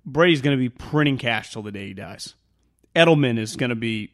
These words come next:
printing money in that Boston area and just everywhere. When he gets, here's three-time Super Bowl champ, Julian Edelman. Here's three-time Super Bowl champ, Devin McCourty. Here's one of the greatest tight ends of all time and three-time Super Bowl champ. We'll see if maybe they'll <laughs> win it again this year,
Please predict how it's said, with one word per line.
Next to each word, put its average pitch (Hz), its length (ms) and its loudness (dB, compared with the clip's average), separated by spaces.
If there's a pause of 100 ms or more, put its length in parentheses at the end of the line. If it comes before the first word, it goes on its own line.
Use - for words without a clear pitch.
printing 147 380 2
money 113 340 0
in 113 160 -4
that 113 160 -2
Boston 117 380 -2
area 104 320 -6
and 160 120 -2
just 214 260 -4
everywhere. 120 500 -4 (320)
When 135 100 0
he 147 60 4
gets, - 280 -2
here's 135 240 -6
three-time 151 400 2
Super 151 200 0
Bowl 143 140 2
champ, 139 320 -2
Julian 117 240 -4
Edelman. 104 260 -8 (720)
Here's 151 160 -4
three-time 147 440 0
Super 156 240 -2
Bowl 135 160 0
champ, 131 400 -2
Devin 113 320 -6
McCourty. 104 280 -10 (960)
Here's 143 320 0
one 143 160 0
of 139 60 2
the 135 60 -2
greatest 139 320 2
tight 135 180 2
ends 131 260 2
of 120 80 -4
all 120 160 2
time 107 380 -2
and 110 180 -8
three-time 127 420 0
Super 110 220 -4
Bowl 104 160 -4
champ. 98 320 -8 (180)
We'll 170 100 -2
see 196 140 0
if 139 80 0
maybe 120 280 -2
they'll 107 160 -6
<laughs> - 0 -
win 101 160 -6
it 113 80 -6
again 117 220 -6
this 123 200 -6
year, 117 160 -6